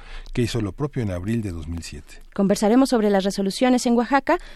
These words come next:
Speaker 2: cómo se construyó la argumentación y lo que implica para el contexto nacional relacionado con este tema. Para ello nos acompaña aquí en cabina Erika Yamada Cubo, quien es coordinadora de estados y proyectos en la Red por los Derechos Sexuales y Reproductivos en México, D D C E R.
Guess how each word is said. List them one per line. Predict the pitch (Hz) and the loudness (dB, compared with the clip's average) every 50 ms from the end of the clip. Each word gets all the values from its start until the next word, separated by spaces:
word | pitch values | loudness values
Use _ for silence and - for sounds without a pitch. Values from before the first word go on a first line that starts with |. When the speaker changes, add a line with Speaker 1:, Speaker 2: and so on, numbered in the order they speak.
| - - | -18 -2
Speaker 2:
cómo | - 349 339 359 | 4 6 6 6
se | - 359 | 6 4
construyó | - 294 269 - - 247 226 190 254 254 262 | 2 2 2 2 2 0 4 6 6 6 8
la | 254 | 6
argumentación | 233 220 214 208 202 196 185 196 190 - - 240 247 | 4 4 4 2 2 2 0 -2 -2 0 0 2 2
y | 226 | 4
lo | 208 196 | 2 2
que | - - | 0 0
implica | 196 185 - 226 247 - 226 190 | -2 -2 -2 -4 -2 -2 -2 -2
para | - 190 | 0 -2
el | 185 - | -2 -2
contexto | - 190 185 226 226 - - 233 | -2 -2 -2 -4 -4 -4 -2 -2
nacional | 208 196 - 196 185 190 202 208 220 - - - - - - | -2 -2 0 0 0 2 2 0 -2 -4 -10 -18 -20 -12 -2
relacionado | - 214 233 240 226 - 269 285 285 277 269 | 2 4 4 6 6 6 6 6 6 6 4
con | 233 220 | 4 2
este | 214 - - 196 | 0 0 -2 -4
tema. | - 185 170 165 160 - | 0 2 2 4 2 2
Para | - 180 185 | 0 -2 0
ello | 190 202 | 0 2
nos | 202 190 - | 0 0 -2
acompaña | 185 - 190 180 - 220 214 214 220 226 226 - - | -2 -2 -2 0 2 2 2 4 2 2 0 0 -2
aquí | - 196 - - 233 226 - - - | -4 -6 -4 -2 0 0 0 0 2
en | 214 208 | 0 2
cabina | - 226 233 254 277 269 277 277 - | 2 2 4 4 6 6 4 4 2
Erika | - 226 220 220 - 214 | 0 -2 -2 0 0 0
Yamada | 196 196 196 196 196 196 196 | 0 0 0 0 0 0 -2
Cubo, | - - 285 262 240 262 | 0 0 0 2 2 0
quien | 254 - 202 190 | 0 0 0 0
es | 190 196 | 0 0
coordinadora | - - 185 180 180 180 180 185 196 202 214 208 - - - - - - | -2 -2 0 0 2 2 2 2 2 2 2 2 0 -4 -10 -12 -10 -4
de | - 190 190 | 0 2 2
estados | 185 - - 240 233 233 240 254 - - | 2 2 2 4 4 4 4 2 2 0
y | - | -2
proyectos | - 196 190 196 233 233 - - 220 208 202 - - | -2 0 2 2 2 2 2 0 0 0 0 -2 0
en | 190 190 185 | 2 2 2
la | 180 185 | 2 2
Red | 180 - 240 254 - - - | 0 2 2 2 2 2 0
por | 226 196 175 | 0 0 2
los | 175 165 | 0 0
Derechos | 170 180 196 202 - - 208 - | 0 0 0 -2 -2 -4 -6 -6
Sexuales | - - - - 214 208 202 196 196 - - - | -8 -8 -4 0 2 2 2 2 0 -2 -4 -2
y | 240 247 | 0 0
Reproductivos | 226 233 - 190 190 175 170 - - 202 180 196 - - | 2 0 0 0 0 -2 -2 -2 -4 -4 -4 -4 -2 0
en | 165 170 | 0 2
México, | 175 190 202 - - 214 - - 240 - - | 2 0 0 -2 -6 -6 -4 -4 -4 -4 -6
D | 165 165 175 170 | -6 -4 -2 -2
D | 160 160 156 | -2 -4 -6
C | - - 185 | -4 -4 -4
E | |
R. | 170 | -4